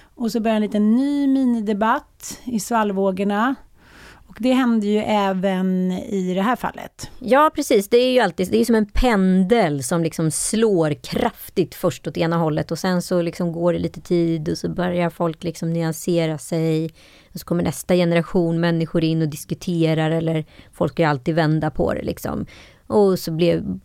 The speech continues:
Speaker 2: slår pendeln lite tillbaka och så är det rätt tyst.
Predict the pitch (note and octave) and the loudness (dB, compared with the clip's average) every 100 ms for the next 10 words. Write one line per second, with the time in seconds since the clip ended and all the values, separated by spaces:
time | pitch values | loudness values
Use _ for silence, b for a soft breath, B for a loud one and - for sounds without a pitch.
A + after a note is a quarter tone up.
0 | B3 A#3+ C#4+ D4 D4 C4 A#3 A#3 A#3 - | -8 -6 -4 -4 0 0 0 0 -4 -4
1 | G#3+ E3 E3 - - - - - - - | -2 0 0 -2 -8 -6 -4 -2 -4 -6
2 | - G3+ F#3 - G#3 G#3+ A3 A3 A3 A3 | -6 -6 -6 -6 -4 -2 -2 -2 -2 -2
3 | G#3 - - - - - | -2 -6 -10 -14 -16 -18